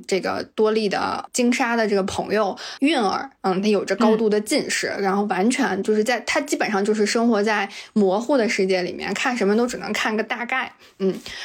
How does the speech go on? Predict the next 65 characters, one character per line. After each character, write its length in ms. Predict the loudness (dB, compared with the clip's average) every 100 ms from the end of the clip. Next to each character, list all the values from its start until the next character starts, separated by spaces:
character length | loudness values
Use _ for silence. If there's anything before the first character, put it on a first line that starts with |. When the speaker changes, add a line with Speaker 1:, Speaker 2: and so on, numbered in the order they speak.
| -6
Speaker 1:
然 120 | -2
后 120 | 0
还 180 | 0 0
有 140 | 0 2
就 120 | 0
是 200 | 2 0
第 100 | 2
二 180 | 0 0
部 140 | 0
里 100 | 0
面 220 | 0 0
的 120 | 0
这 160 | 0 0
个 300 | 0 0 -2
帮 180 | -2 -2
助 300 | 2 2 2 -2
去 200 | -4 0
到 180 | 0 0
这 120 | 2
个 140 | 2
深 180 | 0 -2
海 140 | 0
奥 120 | 0 2
秘 200 | 2 2
区 240 | 0 0
的 240 | 2 0
这 160 | 0 -2
个 360 | 0 -2 -4 -6
章 240 | -2 2
鱼， 260 | 2 2 0
它 160 | -2 -2
只 120 | 0
有 140 | 0
七 260 | 0 -2 0
个 100 | 0
触 200 | 0 -2
角， 240 | -2 -6 -12 -20 _
嗯， 200 | -2 -2 -2
然 140 | 0
后 100 | 0
还 200 | 0 0
有 160 | 0 -2
包 240 | -2 -2
括 140 | 0
像 260 | 0 0 2
尼 100 | 2
莫 160 | 2 2
的 80 | 2
幸 220 | 2 2
运 120 | 2
旗 260 | 2 0 0
啊， 260 | 0 -2 -8 -16 -18 -4
然 100 | -2
后 60 | 0
还 100 | 0
有 120 | 0
第 200 | 2 2
一 60 |
部 180 | 2 2
里 100 | 0
面 300 | 0 -2 -2
这 160 | 0 0
个， 340 | 0 -2 -4 -4
呃， 180 | -2 -2
在， 480 | 0 0 0 -4